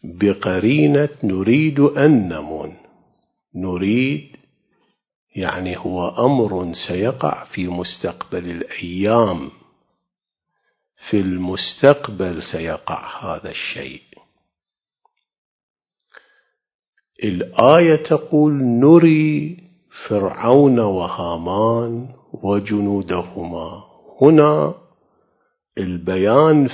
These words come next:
في الآية على خلاف المعهود،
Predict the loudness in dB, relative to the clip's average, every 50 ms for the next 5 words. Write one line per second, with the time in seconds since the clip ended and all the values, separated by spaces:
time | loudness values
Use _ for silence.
0 | 0 2 2 2 0 -4 -2 0 2 2 2 2 -2 -4 -4 -4 -6 -6 -8 -10
1 | -12 -16 -20 _ _ _ _ _ _ _ _ _ _ _ _ _ _ _ _ _
2 | -20 _ _ -4 0 2 2 2 2 0 -2 -2 -4 -4 -2 0 2 4 4 2
3 | 2 0 -2 -2 -2 -2 -4 -4 -6 -6 -6 -8 -10 -10 -4 -2 0 2 2 2
4 | 0 -2 -6 -14 _